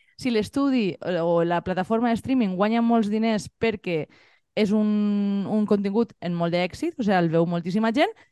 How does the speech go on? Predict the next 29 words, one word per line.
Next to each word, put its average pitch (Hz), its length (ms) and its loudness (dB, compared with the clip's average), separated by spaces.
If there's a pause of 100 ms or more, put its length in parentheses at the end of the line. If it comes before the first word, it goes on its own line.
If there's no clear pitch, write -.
(140)
ells 233 200 2
també 247 240 4
es, 226 80 2
es, 214 240 2
eh, 185 240 0 (220)
aconsegueixen 214 540 2
benefici 196 600 0
d'eixe 175 340 4 (140)
èxit, 160 240 -4
lo 156 100 -2
qual 190 240 2 (460)
pense 202 240 2
que 202 80 0
és 214 100 -2
canviar 175 400 0
bastant 180 300 -4
les 185 80 -6
condicions 233 640 0
i, 233 100 2
vull 180 220 2
dir, 175 140 -2
els 165 100 0
ha 170 60 2
deixat 185 180 0
en 214 140 0
una 180 60 -2
situació 208 280 0
de 208 80 0
poder 208 300 -2